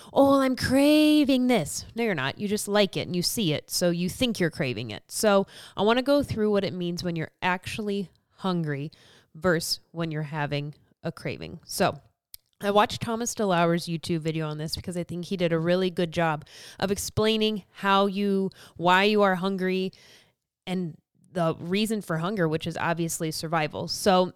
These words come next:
I wanted to sum up what he talked about in his YouTube video. So like I said, let's talk about what happens when you're hungry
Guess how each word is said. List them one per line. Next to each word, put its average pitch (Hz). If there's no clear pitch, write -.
I 214
wanted 254
to 233
sum 196
up 190
what 180
he 196
talked 170
about 165
in 190
his 165
YouTube 156
video. 123
So -
like 185
I 196
said, -
let's 170
talk 165
about 180
what 202
happens 185
when 180
you're 180
hungry -